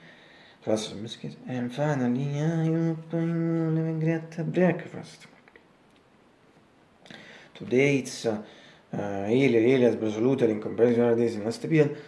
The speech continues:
but above all important that we see far away from the record that reaction as December ninth, two thousand three. It was a Saturday, when in fact in the breakfast at fifteen ten, I really started to do it, yes, I really started to do it at fifteen ten, so do it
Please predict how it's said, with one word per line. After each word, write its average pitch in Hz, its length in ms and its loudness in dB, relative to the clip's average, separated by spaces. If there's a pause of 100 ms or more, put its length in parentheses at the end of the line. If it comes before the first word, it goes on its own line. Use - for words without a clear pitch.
(240)
but - 140 -4
above 117 200 4
all 135 200 6
important 127 380 4
that 113 200 0
we 131 100 -2
see - 160 -10
far 127 220 -4
away 123 140 0
from 113 140 -2
the 107 40 -4
record 113 240 2
that 110 80 0
reaction 113 400 0
as 110 80 -6
December 113 320 -6
ninth, 113 240 -2
two 104 60 -8
thousand 107 340 -12
three. 143 240 -2 (340)
It - 60 -20
was 117 140 -2
a 107 40 -6
Saturday, 120 420 2
when 113 120 -2
in 113 80 -2
fact 120 220 -6
in 117 100 -2
the 113 60 -4
breakfast 117 480 -6
at - 60 -14
fifteen - 480 -8
ten, 143 220 -2 (360)
I 123 60 -2
really 127 100 -2
started 127 320 -2
to 120 100 -4
do 110 140 -4
it, 127 280 -2 (140)
yes, 117 220 -4
I - 60 -10
really 123 200 -6
started - 360 -12
to - 40 -10
do 107 120 -6
it 120 200 -4
at - 800 -12
fifteen 117 500 -6
ten, 127 160 0
so 123 100 -4
do 131 100 0
it - 340 -2